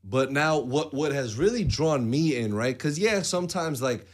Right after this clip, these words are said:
that can be off-putting depending on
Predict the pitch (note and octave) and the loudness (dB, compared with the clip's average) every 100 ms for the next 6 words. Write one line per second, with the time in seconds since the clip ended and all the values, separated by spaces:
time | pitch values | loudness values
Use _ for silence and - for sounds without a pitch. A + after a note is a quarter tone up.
0 | - _ - C3 B2+ - D3 D3+ C#3+ B2 | -20 _ -4 -2 -2 -2 0 2 0 2
1 | C3 C#3 - D3 D#3 E3 E3 A#2+ G2+ C3+ | 2 2 2 2 2 -2 -4 -6 -4 -2
2 | C#3 C3+ C3 A#2+ A#2+ A2+ G#2 | 0 -2 -2 0 2 0 -4